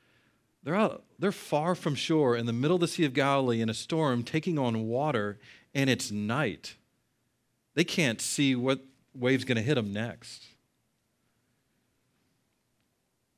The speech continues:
Little control over their vessel, little, no control over the storm.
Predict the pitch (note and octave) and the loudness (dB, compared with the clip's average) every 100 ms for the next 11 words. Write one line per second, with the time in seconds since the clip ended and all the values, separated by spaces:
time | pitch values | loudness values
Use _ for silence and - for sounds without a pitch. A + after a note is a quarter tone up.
0 | _ _ _ _ _ _ - C3 D3+ D3 | _ _ _ _ _ _ -4 6 8 8
1 | D#3 C3 D#3 C3+ C3 C3 B2+ A#2+ B2+ - | 4 0 4 4 4 4 2 2 0 -2
2 | C3 B2+ - A#2+ B2+ D3 D3 - C#3+ D#3+ | -8 -12 -10 0 4 4 4 0 2 2
3 | D3+ A#2 B2+ A2 G#2+ - - A#2 A2 G2 | 2 0 0 0 -4 -6 -6 -4 -4 -6
4 | G#2 | -10